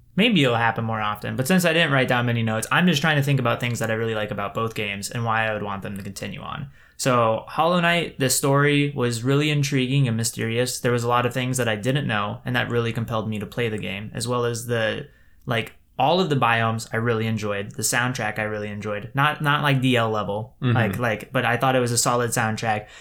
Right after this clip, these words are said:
Speaker 1: and every single biome I went into, I was, like, really surprised with the diversity. They all felt natural and fresh. Um,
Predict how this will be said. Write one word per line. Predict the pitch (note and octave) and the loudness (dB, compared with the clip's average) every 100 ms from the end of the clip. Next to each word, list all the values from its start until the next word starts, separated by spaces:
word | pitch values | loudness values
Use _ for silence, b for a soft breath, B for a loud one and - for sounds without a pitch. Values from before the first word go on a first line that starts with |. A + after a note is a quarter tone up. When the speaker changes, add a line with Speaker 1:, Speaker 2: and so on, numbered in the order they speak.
| B - | B -4
Speaker 1:
and | B2+ A#2+ A2+ - | 0 0 0 0
every | C3 C#3 | 0 2
single | C#3 C#3 C3+ A#2 | 2 2 2 2
biome | A#2 B2 A#2+ | 0 0 0
I | A#2 | -2
went | A2+ A#2 | -2 -2
into, | A#2 A2+ A2+ | -2 -2 -2
I | G#2+ | -2
was, | A2 | -2
like, | G#2 | -4
really | A2+ A2 | -2 -2
surprised | - A2+ G#2+ | -2 -2 -2
with | G2 | -4
the | G#2 | -8
diversity. | G2 B2+ D3 D3 C#3+ C#3 | 0 2 2 2 2 2
They | B2 | 2
all | A2+ A2+ | 0 0
felt | A#2 A2 A#2+ | 0 -2 -2
natural | A2 A2 A#2 | -4 -4 -6
and | G#2 | -4
fresh. | - B2+ B2 - B B B - | -2 0 0 -2 B B B 0
Um, | C3 B2 A2+ G#2+ G#2+ | 2 4 4 0 -4